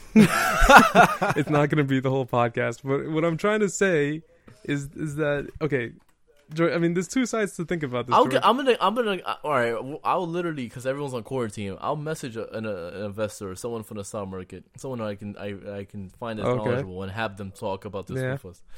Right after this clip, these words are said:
Speaker 2: You wanna do, make that an, uh, uh, episode date? The stock market with Wisdom Talks. I will dead, we'll do that. How about
Speaker 1: No
Speaker 2: we
Speaker 1: one
Speaker 2: do
Speaker 1: knows
Speaker 2: that?
Speaker 1: how
Speaker 2: Let's
Speaker 1: the
Speaker 2: just, so we
Speaker 1: stock
Speaker 2: don't
Speaker 1: market works. <laughs>
Speaker 2: Then why
Speaker 1: It's
Speaker 2: are you
Speaker 1: so,
Speaker 2: claiming
Speaker 1: it's
Speaker 2: you,
Speaker 1: so
Speaker 2: well, I'm claiming
Speaker 1: weird.
Speaker 2: I do.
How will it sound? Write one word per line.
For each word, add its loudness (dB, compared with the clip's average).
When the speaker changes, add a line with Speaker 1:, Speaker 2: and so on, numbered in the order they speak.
Speaker 2:
You -12
wanna -4
do, -6
make -6
that -2
an, -10
uh, -16
uh, -6
episode -8
date? -8
The -10
stock -2
market -6
with -14
Wisdom -6
Talks. -10
I -6
will -10
dead, -6
we'll -8
do -6
that. -6
How -6
about -2
Speaker 1:
No 2
Speaker 2:
we 2
Speaker 1:
one 2
Speaker 2:
do 2
Speaker 1:
knows 6
Speaker 2:
that? 0
Speaker 1:
how 0
Speaker 2:
Let's -4
Speaker 1:
the -2
Speaker 2:
just, -8
so -4
we 0
Speaker 1:
stock -4
Speaker 2:
don't -6
Speaker 1:
market -4
works. -2
<laughs> 0
Speaker 2:
Then 6
why 12
Speaker 1:
It's 8
Speaker 2:
are 2
you 2
Speaker 1:
so, 0
Speaker 2:
claiming 6
Speaker 1:
it's 0
Speaker 2:
you, -8
Speaker 1:
so -4
Speaker 2:
well, 2
I'm 0
claiming 0
Speaker 1:
weird. -2
Speaker 2:
I -2
do. -8